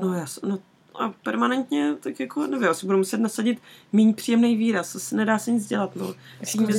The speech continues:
Speaker 2: si
Speaker 1: znáte
Speaker 2: vzpomeň na práci, jo.
Speaker 1: jako velkou sy-, velkou sympatiandu, takže to, no, takže jsem přišla do práce a bylo tam stále ještě vystěhované všechno to, všechno to, všechny ty potraviny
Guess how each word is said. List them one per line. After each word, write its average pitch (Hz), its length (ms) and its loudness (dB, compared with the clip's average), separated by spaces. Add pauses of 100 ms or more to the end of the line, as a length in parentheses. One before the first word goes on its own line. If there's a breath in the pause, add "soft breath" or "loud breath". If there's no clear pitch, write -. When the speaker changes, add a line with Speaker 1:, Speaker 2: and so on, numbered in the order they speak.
(160)
Speaker 2:
si 208 60 2
Speaker 1:
znáte 240 160 -2
Speaker 2:
vzpomeň 277 240 -4
na 254 80 -4
práci, 247 460 -4
jo. 220 160 -4
Speaker 1:
jako 196 200 -6
velkou 202 280 -2
sy-, - 220 -6
velkou 196 320 -6
sympatiandu, 101 760 -4
takže 196 280 -12
to, - 220 -12
no, 240 160 0
takže 262 540 0 (1000 loud breath)
jsem 247 160 2
přišla 220 220 2
do 226 100 2
práce 190 360 8
a 190 40 4
bylo 180 160 2
tam 185 160 0
stále 156 260 2
ještě 165 180 -4
vystěhované 160 720 -4
všechno 160 400 -8
to, 165 360 -4 (480 soft breath)
všechno 170 420 -4
to, 175 200 -2 (1120)
všechny 185 260 -2
ty 185 100 -2
potraviny 175 640 -4